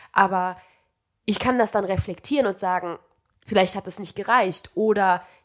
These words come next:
ich habe falsch gelernt oder, ähm, vielleicht bin ich einfach noch nicht gut genug für den Job oder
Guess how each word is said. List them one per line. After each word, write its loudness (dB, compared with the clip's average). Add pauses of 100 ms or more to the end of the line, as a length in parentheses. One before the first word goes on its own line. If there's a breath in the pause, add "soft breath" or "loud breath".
(120)
ich -2
habe -4
falsch 0
gelernt 0
oder, 0 (460 loud breath)
ähm, 0 (280)
vielleicht 2
bin -4
ich -2
einfach 0
noch -6
nicht -6
gut -2
genug 2
für -2
den -4
Job -6
oder 0